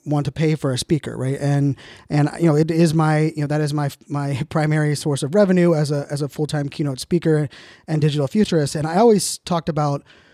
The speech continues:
you know, uh, I have this, I have a value chart. Um, and so when someone would come to me, um, to hire me to speak, and they would say, "Brian, we can't afford, um, you know, your full, your full fee,"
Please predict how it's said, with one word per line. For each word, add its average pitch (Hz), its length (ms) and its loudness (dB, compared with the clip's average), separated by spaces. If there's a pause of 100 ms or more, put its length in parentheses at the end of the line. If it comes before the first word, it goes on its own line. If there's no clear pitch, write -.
(200)
you 165 100 0
know, 151 380 0
uh, 147 340 -4
I 156 80 -2
have 165 140 4
this, 165 180 2 (100)
I 165 100 0
have 165 80 4
a 160 60 4
value 160 380 4
chart. 120 400 -6 (240)
Um, 143 260 -6
and 151 120 -4
so 165 80 0
when 156 100 2
someone 190 220 2
would 160 80 -2
come 175 180 -2
to 170 80 -4
me, 151 380 -2 (360)
um, 143 260 -2
to 151 120 -2
hire 156 300 2
me 151 80 0
to 135 100 -4
speak, 254 320 4
and 160 80 2
they 156 60 2
would 151 160 2
say, 160 180 4
"Brian, 160 300 4
we 156 100 4
can't 175 220 2
afford, 151 560 2 (400)
um, 143 420 -2
you 156 100 0
know, 143 80 0
your 143 200 2
full, 147 580 0
your 147 160 -2
full 139 260 -4
fee," 208 440 4